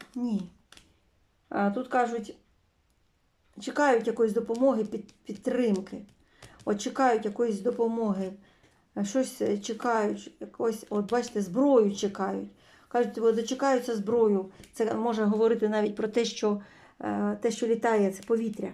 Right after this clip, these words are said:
Те, що літає, можливо, це, е, літаки там чи ще щось. Чекають, чекають, чекають.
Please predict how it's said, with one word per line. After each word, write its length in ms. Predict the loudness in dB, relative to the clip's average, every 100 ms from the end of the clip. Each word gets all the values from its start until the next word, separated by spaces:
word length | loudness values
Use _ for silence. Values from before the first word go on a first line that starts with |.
| -12 _ -20 _
Те, 120 | -2
що 180 | -2 -2
літає, 540 | -2 -2 0 2 0
можливо, 460 | -2 -4 -2 0 0
це, 400 | -2 -4 -4 -6 -12 -20 _ _ _ _ _ _ -8
е, 280 | -2 0
літаки 540 | 0 0 -4 -4 -4 -2
там 200 | 0 -2
чи 100 | -2
ще 260 | -2 0 0
щось. 300 | -4 -8 -12 _ _ _ _ _
Чекають, 640 | -8 -2 0 2 0 -4
чекають, 540 | -8 -2 0 2 0 -4
чекають. 580 | -6 -2 -2 -2 -8